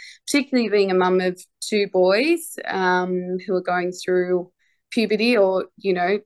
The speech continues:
just before, I think they, you know, they have a lot of frustrations and they, they, it's good for them to have an outlet, a physical outlet that's safe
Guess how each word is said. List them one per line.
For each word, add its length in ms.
just 280
before, 680
I 80
think 240
they, 380
you 80
know, 140
they 120
have 140
a 40
lot 120
of 80
frustrations 800
and 160
they, 300
they, 460
it's 160
good 200
for 120
them 180
to 80
have 220
an 80
outlet, 440
a 60
physical 680
outlet 520
that's 420
safe 420